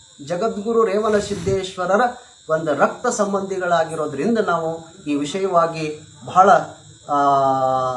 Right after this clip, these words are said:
ಜಾಗೃತವಾಗಿ ನಾವು ಈ ವಿಷಯವನ್ನ ಎಲ್ಲರಿಗೆ ಜಾಗೃತ ಮೂಡಿಸ್ಬೇಕಂತೇಳಿ ಈ ವಿಷಯವಾಗಿ ನಾವು ನಾಡಿನ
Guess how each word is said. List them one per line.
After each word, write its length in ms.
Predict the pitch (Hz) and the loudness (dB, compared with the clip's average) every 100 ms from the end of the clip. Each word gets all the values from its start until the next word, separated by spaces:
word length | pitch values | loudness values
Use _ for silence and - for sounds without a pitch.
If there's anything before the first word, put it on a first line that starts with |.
| 110 - - - 131 | -8 -16 -20 -18 -10
ಜಾಗೃತವಾಗಿ 880 | 139 202 220 233 226 208 196 190 190 | 2 2 2 -2 2 6 6 4 0
ನಾವು 240 | 180 170 | 0 0
ಈ 180 | 170 160 | -4 -8
ವಿಷಯವನ್ನ 500 | 151 - 196 185 180 170 165 - - | -6 0 0 2 0 0 -2 -10 -8
ಎಲ್ಲರಿಗೆ 420 | 156 190 185 175 | -2 0 0 -4
ಜಾಗೃತ 480 | 139 147 147 190 190 | -2 0 0 -4 -4
ಮೂಡಿಸ್ಬೇಕಂತೇಳಿ 1400 | 196 156 170 170 160 156 156 156 165 165 156 151 - _ | -4 -4 -8 -8 -10 -8 -6 -6 -8 -6 -4 -6 -16 _
ಈ 60 | 135 | -6
ವಿಷಯವಾಗಿ 880 | 131 135 165 160 160 180 151 135 - - | -4 -6 0 4 4 2 -4 -6 -12 -4
ನಾವು 320 | 143 147 147 | 2 4 4
ನಾಡಿನ 380 | 135 143 156 165 | 2 0 0 0